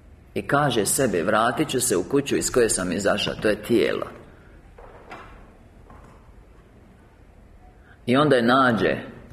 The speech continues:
pometeno, uređeno, ali prazno. Ne smije biti prazna, o tome pričamo. Mi pričamo o tome kako da ne bude prazna kuća, jer tamo će se nešto nastaniti, hoćeš, nećeš. I nađe prazno i onda kaže, „Dovest ću još sedam gori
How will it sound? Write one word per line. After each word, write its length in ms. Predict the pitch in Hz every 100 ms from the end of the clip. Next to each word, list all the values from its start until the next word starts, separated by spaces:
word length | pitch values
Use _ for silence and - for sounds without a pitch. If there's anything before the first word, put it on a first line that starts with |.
| - - - - - - - - - - -
pometeno, 640 | 90 98 98 110 120 143 139 - - - - -
uređeno, 720 | - 92 110 123 117 107 98 -
ali 240 | 69 67 -
prazno. 760 | - 101 104 92 - 60 - - - - - -
Ne 120 | 98
smije 200 | - 113
biti 160 | 98 -
prazna, 440 | 98 87 - - -
o 40 | -
tome 260 | 117 92 -
pričamo. 400 | 69 - - -
Mi 120 | 71
pričamo 420 | - 120 - 104
o 20 | 101
tome 320 | 123 123 107
kako 220 | 101 120
da 120 | 110
ne 120 | 101
bude 220 | 107 117 101
prazna 540 | - 117 110 - - -
kuća, 240 | 67 -
jer 100 | -
tamo 220 | - 151
će 120 | 151 127
se 120 | 131
nešto 280 | 151 151 127
nastaniti, 520 | 110 175 113 123 120 -
hoćeš, 300 | 131 - -
nećeš. 400 | 104 - - - - - - - - - - - - -
I 100 | 196
nađe 420 | 156 196 175 175 -
prazno 580 | 190 196 180 131 117 110
i 100 | 165
onda 220 | 202 180
kaže, 400 | 190 214 202 180
„Dovest 380 | 160 196 214 214
ću 80 |
još 180 | 196 208
sedam 640 | - - 240 214 196 165 151
gori 280 | 208 202